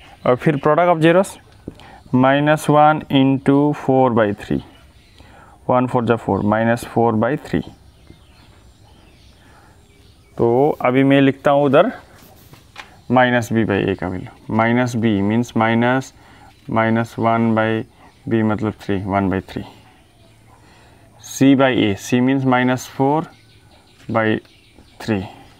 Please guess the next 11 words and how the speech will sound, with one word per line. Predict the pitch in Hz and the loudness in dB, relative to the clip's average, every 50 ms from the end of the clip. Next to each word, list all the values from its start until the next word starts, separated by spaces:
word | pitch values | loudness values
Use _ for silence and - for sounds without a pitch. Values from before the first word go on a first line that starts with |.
| _ _ _ _ _ _ _ - | _ _ _ _ _ _ _ -8
minus | 107 104 104 107 - - | -6 -4 -4 -6 -6 -10
four | - - - | -12 -12 -12
by | - - - - - | -12 -12 -14 -16 -18
three। | - - - - _ _ _ _ _ _ _ _ _ _ _ _ _ _ _ _ _ _ _ _ _ - | -20 -20 -20 -20 _ _ _ _ _ _ _ _ _ _ _ _ _ _ _ _ _ _ _ _ _ -2
तो | 120 113 | 0 0
मैं | 117 120 123 123 | 2 2 2 2
यहाँ | 120 120 120 117 | 2 2 2 2
पे | 127 127 | 2 0
लिख | 127 127 123 - | 0 0 0 0
लेता | 131 127 123 - 127 | -2 -2 -2 0 0
हूँ | 127 135 143 156 | 0 0 -2 -4